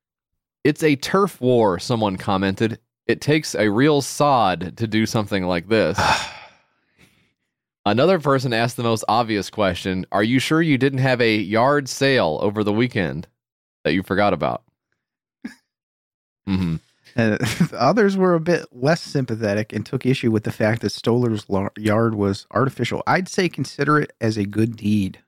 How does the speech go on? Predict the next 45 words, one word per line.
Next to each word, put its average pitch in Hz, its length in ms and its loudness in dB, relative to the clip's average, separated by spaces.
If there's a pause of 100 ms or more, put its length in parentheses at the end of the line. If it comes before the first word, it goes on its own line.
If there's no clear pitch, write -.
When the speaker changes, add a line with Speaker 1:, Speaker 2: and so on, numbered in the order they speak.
Speaker 2:
someone 95 380 -2
wrote, 90 260 -4
"saving 156 380 2
you 160 180 4
from 127 200 0
exposure 120 640 0
to 110 160 -8
cancer-causing 113 880 -2
forever 110 460 0
chemicals 92 580 -6 (440)
produced 107 420 0
by 98 160 0
artificial 101 560 -2
turf." - 460 -4 (920)
Speaker 1:
Yeah, 85 320 0 (580)
that's 104 160 0
probably 90 500 0
right. 85 320 2
Oh, 127 340 2 (120)
Speaker 2:
<laughs> - 140 -6
Speaker 1:
others 156 240 2
chimed 156 240 0
in 156 80 0
to 147 60 0
say 143 220 2
it 98 60 -2
could 147 140 0
have 131 120 0
been 131 340 0
eco 160 340 2
warriors 143 520 2
trying 143 340 0
to 135 100 -2
save 135 340 0
the 117 140 2
earth 120 300 2
from 110 220 -2
the 107 80 -2
plastic 117 500 0
lawn. 110 420 0
That 127 120 2
ought 127 100 4
to 92 120 2
do 92 160 2
it. - 180 -2